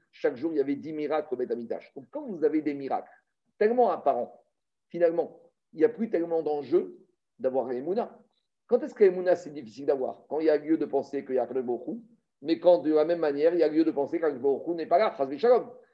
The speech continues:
Donc, lorsqu'il y a, entre guillemets, une trop grande manifestation divine,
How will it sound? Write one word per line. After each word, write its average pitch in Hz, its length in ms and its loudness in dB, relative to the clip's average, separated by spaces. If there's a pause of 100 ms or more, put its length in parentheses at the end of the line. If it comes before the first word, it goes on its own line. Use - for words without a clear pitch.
(260)
Donc, 185 240 2
lorsqu'il 220 520 2
y 208 100 4
a, 190 220 4
entre 165 200 -4
guillemets, 175 480 -4 (720)
une 143 160 -14
trop 247 280 4
grande 208 400 0 (260)
manifestation 180 1200 2
divine, 147 580 -6